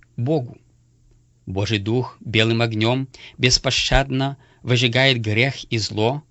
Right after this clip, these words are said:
к которым мы относимся терпеливо в нашей жизни. Утешительно знать, что Святой Дух, который обитает в нас,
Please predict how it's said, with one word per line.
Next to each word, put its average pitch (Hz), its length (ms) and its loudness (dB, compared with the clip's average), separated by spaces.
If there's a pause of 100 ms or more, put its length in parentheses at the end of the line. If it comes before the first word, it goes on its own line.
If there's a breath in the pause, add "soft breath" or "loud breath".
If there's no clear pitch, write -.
(340 loud breath)
к - 40 -10
которым 131 480 0
мы 139 140 0
относимся 131 760 -2
терпеливо 113 680 -2
в 113 80 -8
нашей 107 280 -2
жизни. 98 500 -6 (480)
Утешительно 151 640 -2
знать, 101 440 -4 (500 soft breath)
что - 200 -4
Святой 147 500 -2
Дух, 131 420 -6 (400 soft breath)
который 151 340 2
обитает 151 720 0
в 127 100 -4
нас, 113 460 -2